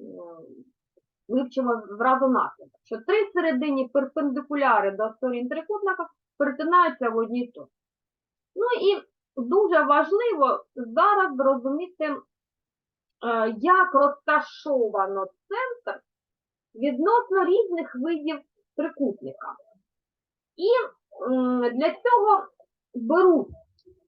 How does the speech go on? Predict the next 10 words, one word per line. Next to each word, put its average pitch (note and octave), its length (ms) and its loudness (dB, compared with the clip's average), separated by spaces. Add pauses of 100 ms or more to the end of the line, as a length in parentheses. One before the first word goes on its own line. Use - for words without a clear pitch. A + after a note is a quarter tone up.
(100)
і - 60 -12
це G#4 160 0
у G4+ 40 4
нас D#4 140 4
буде A3+ 220 4
ще - 140 -4
практична A#3 580 -2
робота, C#4+ 680 -4 (560)
беруть, F4 520 2
е, C#4+ 360 2